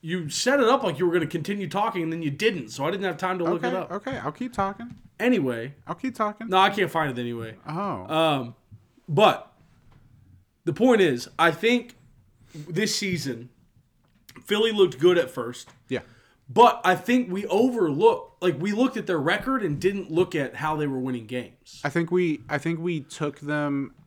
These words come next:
Speaker 2: uh, for their word based off of last season.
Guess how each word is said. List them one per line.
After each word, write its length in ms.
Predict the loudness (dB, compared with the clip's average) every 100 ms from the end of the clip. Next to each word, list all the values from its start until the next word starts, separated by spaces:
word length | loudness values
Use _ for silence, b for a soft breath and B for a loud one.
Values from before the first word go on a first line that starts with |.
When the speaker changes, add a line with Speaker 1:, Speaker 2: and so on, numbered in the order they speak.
| _ -6
Speaker 2:
uh, 220 | -2 -2
for 220 | -4 -6
their 200 | -4 -4
word 500 | -4 -6 -6 -6 -10 -16 _ _ _ _ _
based 300 | -4 -4 -2
off 200 | -4 -4
of 100 | -6
last 320 | -6 -6 -6 -10
season. 320 | -14 -16